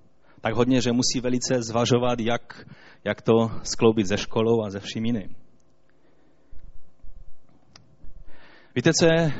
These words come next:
princip Nike? Nike to jsou, to je značka bot, že, a oblečení. Už jste někdy slyšeli o principu firmy Nike? Nebo o sloganu, který používají a z toho je tak po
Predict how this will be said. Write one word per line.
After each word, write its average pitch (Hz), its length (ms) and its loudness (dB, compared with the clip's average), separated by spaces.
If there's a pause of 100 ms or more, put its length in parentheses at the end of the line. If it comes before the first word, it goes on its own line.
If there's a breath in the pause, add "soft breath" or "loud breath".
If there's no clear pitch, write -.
(460 loud breath)
princip 139 480 2
Nike? 123 640 -2 (720 soft breath)
Nike 143 220 4
to - 80 4
jsou, 131 560 6
to 139 100 4
je 139 60 6
značka 123 460 2
bot, 117 320 6
že, 117 280 0
a 110 100 0
oblečení. 123 800 2 (1300 soft breath)
Už 135 100 -4
jste 143 120 4
někdy 143 180 4
slyšeli 151 380 2
o 131 80 8
principu 143 680 2 (500 soft breath)
firmy 135 300 4
Nike? 160 300 0 (380)
Nebo 113 160 -2
o 113 120 6 (100)
sloganu, 147 560 6 (480 loud breath)
který 131 220 6
používají 135 600 6
a 104 80 4
z - 80 -2
toho 117 220 4
je 117 160 4
tak - 240 -2
po - 120 0